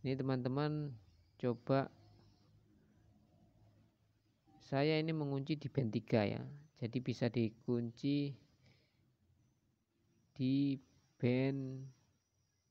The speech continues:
di sini supportnya dua jaringannya, band delapan dengan band tiga.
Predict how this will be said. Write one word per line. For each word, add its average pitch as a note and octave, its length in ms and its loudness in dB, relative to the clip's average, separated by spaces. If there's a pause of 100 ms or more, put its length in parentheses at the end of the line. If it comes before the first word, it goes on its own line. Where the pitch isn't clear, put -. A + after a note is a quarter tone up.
(2750)
di B2 80 -6
sini C3 320 0
supportnya B2+ 560 -2
dua A2+ 560 0
jaringannya, A2+ 960 -4
band G#2+ 240 2
delapan A2+ 320 0
dengan G#2+ 240 -2
band A2 160 -6
tiga. A2 480 -6